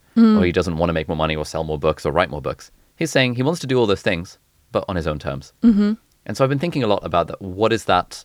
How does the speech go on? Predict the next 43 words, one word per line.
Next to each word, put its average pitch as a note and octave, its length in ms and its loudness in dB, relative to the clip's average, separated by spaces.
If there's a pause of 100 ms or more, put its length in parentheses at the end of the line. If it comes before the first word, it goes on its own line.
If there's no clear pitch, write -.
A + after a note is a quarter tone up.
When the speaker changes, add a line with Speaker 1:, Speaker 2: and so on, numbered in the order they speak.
(140)
Speaker 2:
What's G#2+ 300 -4
that - 240 0
box - 260 -2
for - 80 -12
myself? D#2 500 -6 (120)
Speaker 1:
Mm. G#3 280 0 (220)
Speaker 2:
And - 80 -4
I - 0 -
think G2 160 -2
for - 80 -2
me, G2 180 4
it's F#2+ 240 -2
where E2+ 420 2 (580)
I F#2+ 80 -6
feel F2 240 0
like - 460 -2 (760)
I F2 120 2
don't F#2+ 260 0
have G2 160 -10
to - 80 -12
spend E2+ 440 -4 (420)
very F2+ 280 2
much F2+ 240 -2
time F2 240 0
in E2 60 -2
the D#2+ 80 -2
week F2 380 -4
doing E2+ 220 -2
things E2 280 -6
that E2 160 -4 (200)
drain F2 220 -2
me D#3 180 -6 (120)
or - 100 -2
doing F#2 180 2
Speaker 1:
Mm-hmm. F#2 60 -6
Speaker 2:
things D#2 140 -8
that D2+ 80 -4
I - 20 -8
don't C#2+ 160 -8
like D2 100 -12
doing. F#2+ 220 -6 (680)
And F2 280 2
where E2+ 500 4